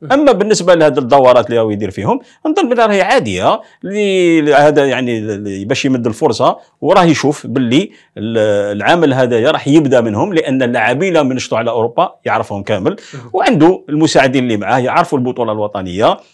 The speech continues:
Speaker 2: وين خدموا، ما بيناتهم، آه، الأخ، آه،
Speaker 1: نبيل
Speaker 2: نبيل،
Speaker 1: العويز. مم.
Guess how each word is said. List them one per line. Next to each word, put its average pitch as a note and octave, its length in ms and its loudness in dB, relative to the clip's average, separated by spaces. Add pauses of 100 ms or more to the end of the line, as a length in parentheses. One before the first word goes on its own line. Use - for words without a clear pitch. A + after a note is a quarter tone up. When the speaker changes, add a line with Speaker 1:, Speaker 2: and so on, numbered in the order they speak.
(140)
Speaker 2:
وين B2+ 220 0
خدموا، A#2 680 0 (340)
ما G2 80 -8
بيناتهم، G#2+ 580 -6 (360)
آه، F#2+ 320 -6
الأخ، A2 420 -6
آه، F#2 540 -14
Speaker 1:
نبيل A#2+ 160 0
Speaker 2:
نبيل، B2+ 160 2
Speaker 1:
العويز. - 460 -2
مم. C#3 100 -16